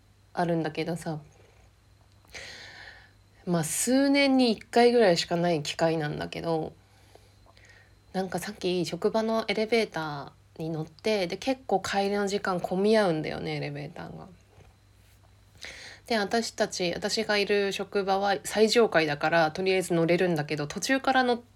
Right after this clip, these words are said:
てくる人、その最上階じゃないとこから、まあ、降りてきて乗れ-、乗れなかったり、次のエレベーターの-、乗るとかさ、よくある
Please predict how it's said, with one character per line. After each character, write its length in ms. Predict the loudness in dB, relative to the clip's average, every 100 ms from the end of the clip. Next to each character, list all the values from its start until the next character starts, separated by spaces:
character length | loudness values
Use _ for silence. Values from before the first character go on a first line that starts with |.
| _
て 100 | -2
く 140 | 2 2
る 80 | 2
人、 300 | -2 -6 -6 -12 -16 -16 -20 -20 -20 _ -12
そ 120 | -4 -2
の 80 |
最 200 | 0 2
上 180 | 2 2
階 140 | 2 2
じ 80 |
ゃ 40 | 2
な 180 | 0 0
い 100 | -2
と 100 | -2
こ 140 | -2
か 140 | 0
ら、 260 | 0 0 0
ま 140 | 0
あ、 20 | 0
降 80 | 2
り 120 | 0
て 100 | -2
き 100 | -6
て 120 | -6
乗 180 | -4 -2
れ-、 380 | 0 0 -2 -2
乗 120 | 0 0
れ 100 | 2
な 140 | 0
か 100 | -2
っ 100 | -2
た 120 | -2
り、 120 | -2
次 260 | -4 -4 0
の 140 | 0
エ 40 | 0
レ 100 | -2
ベ 100 | -4
ー 40 |
タ 80 | -6
ー 20 |
の-、 160 | -8 -8
乗 160 | -6 -4
る 80 | -6
と 100 | -8
か 120 | -10
さ、 240 | -10 -10 -4
よ 140 | -2
く 140 | 2
あ 100 | 2
る 140 | 2